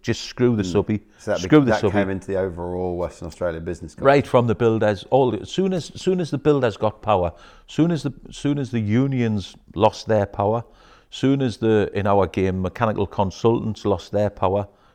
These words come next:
Speaker 1: as
Speaker 2: Yeah.
Speaker 1: the mechanical consultants used to override, um, all the mechanical services companies, and they used to really pick and handpick these guys, you know.
Speaker 2: Yeah.
Speaker 1: And soon as they
Speaker 2: So you
Speaker 1: lost
Speaker 2: got rewarded for excellence,
Speaker 1: Yeah,
Speaker 2: but that's
Speaker 1: yeah.
Speaker 2: gone.
Speaker 1: All of that's gone.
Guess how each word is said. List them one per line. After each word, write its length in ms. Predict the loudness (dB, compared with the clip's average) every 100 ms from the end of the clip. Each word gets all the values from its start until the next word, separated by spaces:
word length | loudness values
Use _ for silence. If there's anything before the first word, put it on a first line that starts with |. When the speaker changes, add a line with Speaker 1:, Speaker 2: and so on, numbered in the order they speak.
| -6
Speaker 1:
as 60 | -2
Speaker 2:
Yeah. 40 |
Speaker 1:
the 60 | 0
mechanical 400 | -2 0 -2 -2
consultants 580 | -2 -4 0 0 0 -4
used 180 | -4 -2
to 80 |
override, 760 | 2 2 2 2 2 0 -2 -6 _ _ _ _ -2
um, 360 | 0 0 -2 2
all 220 | 4 4
the 80 | 0
mechanical 400 | -2 -4 -4 -4
services 460 | -2 -2 -2 -8
companies, 460 | -4 -4 -4 -8 -6
and 100 | -2
they 80 | 0
used 240 | 0 -2
to 80 | -2
really 300 | 0 0 0
pick 420 | -2 -4 -4 -4
and 80 | -6
handpick 460 | -4 -4 -2 -4 -4
these 220 | -6 -4
guys, 340 | -2 0 0
you 60 | -4
know. 160 | -4 -2
Speaker 2:
Yeah. 120 | -4 -6 -14
Speaker 1:
And 100 | -10
soon 200 | 0 2
as 140 | 2 4
they 160 | 6
Speaker 2:
So 60 | 6
you 0 | 4
Speaker 1:
lost 80 | 2
Speaker 2:
got 80 | 0
rewarded 400 | 0 0 0 -4
for 140 | -6
excellence, 540 | -6 -8 -12 -12 -10 0
Speaker 1:
Yeah, 220 | 2 2
Speaker 2:
but 160 | -2 -2
that's 100 | 0
Speaker 1:
yeah. 180 | 0
Speaker 2:
gone. 180 | -2 -2
Speaker 1:
All 220 | 2 4 4
of 40 |
that's 220 | 2 0 -2
gone. 300 | 0 0